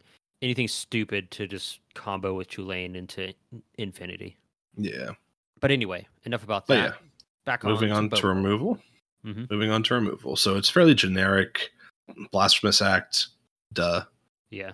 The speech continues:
Speaker 2: Broken Bond is an interesting one. I mean, it's sorcery speed, but it lets you destroy an artifact or enchantment and then also
Speaker 1: And
Speaker 2: put a land onto the battlefield.
Speaker 1: It's another cheap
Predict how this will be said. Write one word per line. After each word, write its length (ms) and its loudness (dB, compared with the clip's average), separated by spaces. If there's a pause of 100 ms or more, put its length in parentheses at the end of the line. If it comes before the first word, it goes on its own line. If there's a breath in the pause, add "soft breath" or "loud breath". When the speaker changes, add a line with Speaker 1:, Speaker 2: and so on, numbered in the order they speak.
(100)
Speaker 2:
Broken 380 6
Bond 320 8
is 140 4
an 80 0
interesting 540 2
one. 340 2
I 120 -2
mean, 140 -4
it's 100 2
sorcery 480 4
speed, 600 0
but 320 -4
it 80 -6
lets 200 2
you 60 -2
destroy 340 -2
an 80 -4
artifact 520 -4
or 60 -2
enchantment 720 -2
and 100 -4
then 100 -4
also 300 -2
Speaker 1:
And 100 -6
Speaker 2:
put 120 -4
a 60 -4
land 280 -2
onto 220 -4
the 80 -8
battlefield. 640 -4 (280)
Speaker 1:
It's 120 -14
another 220 -6
cheap 460 -10